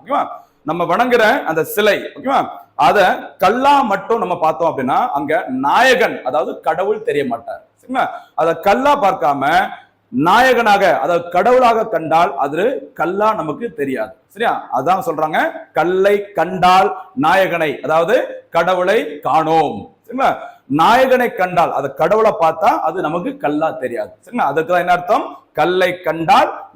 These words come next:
நாயகனை காணோம், நாயகனை கண்டால் கல்லை காணோம்."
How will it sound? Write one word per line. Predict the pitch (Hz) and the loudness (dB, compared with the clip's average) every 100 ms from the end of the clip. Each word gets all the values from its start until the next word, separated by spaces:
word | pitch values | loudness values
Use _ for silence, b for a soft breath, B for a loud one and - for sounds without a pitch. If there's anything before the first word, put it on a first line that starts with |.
| 127 | 0
நாயகனை | 156 202 190 175 170 | 2 2 0 -2 -4
காணோம், | 151 151 165 240 320 - _ 127 | -2 -2 0 -2 -4 -14 _ -2
நாயகனை | 147 202 233 214 190 - | 0 2 2 0 -4 -4
கண்டால் | 151 151 196 - - - | -6 0 2 0 -6 -6
கல்லை | 156 151 147 139 | -4 -2 -4 -4
காணோம்." | 131 113 98 | -4 -6 -8